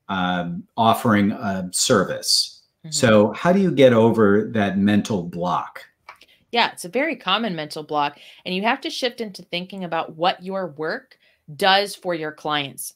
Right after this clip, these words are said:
Speaker 2: And it could be multiple things. It could just be one thing, but it's the one thing that matters the most to them. So for example, a lot of my clients are attorneys. The number one pressure on them is time.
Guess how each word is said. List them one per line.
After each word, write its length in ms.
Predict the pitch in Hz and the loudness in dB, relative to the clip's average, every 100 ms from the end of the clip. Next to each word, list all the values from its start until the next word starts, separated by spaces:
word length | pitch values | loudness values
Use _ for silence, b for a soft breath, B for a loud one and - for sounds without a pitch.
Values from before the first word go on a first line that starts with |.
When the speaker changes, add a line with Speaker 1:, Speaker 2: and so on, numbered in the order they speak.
| _ | _
Speaker 2:
And 160 | 185 196 | -4 -2
it 80 | 226 | -2
could 160 | 247 | -6
be 140 | 180 156 | -8 -6
multiple 460 | 147 165 220 226 | -4 -4 -6 -8
things. 360 | 233 247 254 254 | -8 -8 -10 -12
It 120 | 190 | -12
could 120 | 196 185 | -10 -10
just 220 | 185 185 | -10 -10
be 140 | 185 | -10
one 340 | 170 151 165 185 | -8 -8 -8 -8
thing, 300 | 226 254 240 | -8 -10 -10
but 140 | 151 | -8
it's 180 | 147 - | -8 -8
the 80 | 151 | -8
one 260 | 156 165 | -6 -8
thing 220 | 175 170 160 | -6 -8 -10
that 140 | - | -8
matters 400 | 147 156 151 151 | -6 -4 -6 -10
the 60 | 151 | -10
most 380 | 147 - - _ - | -10 -12 -20 _ -12
to 140 | 160 | -6
them. 260 | 156 139 135 b b - | -4 -4 -10 b b -8
So 120 | - | -4
for 140 | - | -4
example, 480 | 165 156 175 175 190 | -6 -4 -4 -2 -2
a 20 | |
lot 220 | 160 160 160 | 0 0 0
of 80 | |
my 160 | 160 151 | -4 -6
clients 400 | 156 165 160 170 | -6 -6 -6 -8
are 80 | 156 | -10
attorneys. 680 | 135 - 165 175 226 262 b b - | -10 -8 -6 -4 -6 -8 b b -6
The 100 | 165 | -2
number 360 | 170 180 175 | 0 0 -2
one 180 | 165 156 | -4 -8
pressure 380 | - 151 - 160 | -8 -8 -6 -8
on 160 | 147 | -6
them 320 | 147 170 247 - | -6 -6 -6 -12
is 140 | - - | -16 -14
time. 540 | - 190 147 131 | -6 -4 -4 -6